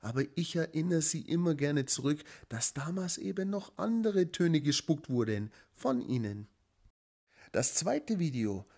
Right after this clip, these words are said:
das ist ein aktuelles Video von Söder. Und man könnte schon meinen, hm, da spricht ein anderer Politiker. Kann das sein? Weil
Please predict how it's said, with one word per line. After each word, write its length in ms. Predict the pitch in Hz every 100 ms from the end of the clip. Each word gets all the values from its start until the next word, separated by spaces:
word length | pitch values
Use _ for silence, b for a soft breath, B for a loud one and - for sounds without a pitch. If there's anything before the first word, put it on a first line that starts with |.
| -
das 280 | 147 190 214
ist 160 | -
ein 140 | 196 196
aktuelles 580 | 185 196 - 185 170 170
Video 260 | 143 131
von 180 | 113 117
Söder. 440 | - 107 98 98 b b b
Und 300 | 120 113 - b b
man 160 | - 113
könnte 280 | 139 180 165
schon 200 | - 151
meinen, 520 | 156 180 180 147 110
hm, 840 | 135 190 202 170 127 104 98 92 98 b b -
da 100 | 110
spricht 460 | - 165 214 -
ein 160 | 151 -
anderer 400 | 131 175 143 120
Politiker. 840 | - 139 214 - 147 135 98 104 -
Kann 200 | - 139
das 180 | 208 -
sein? 380 | 113 139 220 214 B B -
Weil 280 | 117 113